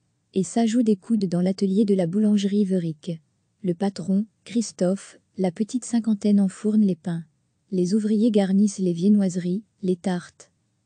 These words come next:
Les vendeurs remplissent les rayons. Ici, la lumière ne s'éteint pratiquement jamais. Christophe est en route depuis minuit. Je commence les pâtes pour mon premier ouvrier,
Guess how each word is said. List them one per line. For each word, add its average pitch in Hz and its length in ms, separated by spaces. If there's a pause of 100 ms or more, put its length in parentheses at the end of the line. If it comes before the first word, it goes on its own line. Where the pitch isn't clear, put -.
Les 180 140
vendeurs 208 380
remplissent 208 440
les 190 140
rayons. 170 360 (460)
Ici, 202 480 (180)
la 185 160
lumière 233 380
ne 220 100
s'éteint 196 320
pratiquement 208 580
jamais. 170 440 (420)
Christophe 226 540
est 202 120
en 190 120
route 226 240
depuis 202 320
minuit. 190 400 (420)
Je 202 160
commence 254 380
les 202 160
pâtes 226 260
pour 190 180
mon 185 140
premier 220 320
ouvrier, 185 580